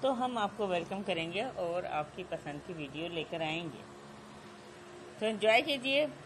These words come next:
हमारी आज की video को। आप लोगों का बहुत बहुत शुक्रिया अदा करना चाहती हूँ। आप लोग हमारी videos को देखते हैं, like करते हैं, share करते हैं,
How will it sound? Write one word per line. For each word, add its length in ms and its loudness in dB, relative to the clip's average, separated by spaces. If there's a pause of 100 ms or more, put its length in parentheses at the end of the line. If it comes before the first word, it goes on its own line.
(100)
हमारी 320 2
आज 180 6
की 100 -2
video 360 0
को। 120 -2
आप 300 6
लोगों 160 2
का 140 4 (160)
बहुत 500 2
बहुत 280 4
शुक्रिया 360 4
अदा 160 4
करना 280 2
चाहती 300 2
हूँ। 140 0
आप 200 0
लोग 140 2
हमारी 340 2
videos 440 -2
को 100 0
देखते 360 0
हैं, 320 0
like 320 6
करते 260 0
हैं, 240 0
share 360 2
करते 280 0
हैं, 200 -4